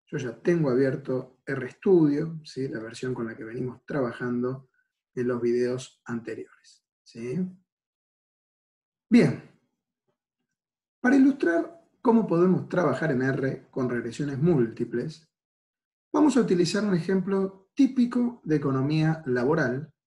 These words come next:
como es una ecuación de salarios en forma semilogarítmica, ¿sí? Es también llamada muchas veces la ecuación, este,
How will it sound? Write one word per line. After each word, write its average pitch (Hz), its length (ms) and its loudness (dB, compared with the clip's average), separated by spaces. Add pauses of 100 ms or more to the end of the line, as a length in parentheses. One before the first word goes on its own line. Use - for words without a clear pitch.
(500)
como 240 200 2
es 240 120 0
una 214 140 2
ecuación 170 760 0
de 156 120 0
salarios 123 1000 -4 (160)
en 160 160 -4
forma 143 540 -6
semilogarítmica, 127 1500 -6 (320)
¿sí? 127 600 -8 (1040)
Es 156 100 -14
también 143 340 -4
llamada 139 340 -4
muchas 131 280 -4
veces 131 280 -4
la 120 80 -4
ecuación, 120 760 -8
este, - 540 -20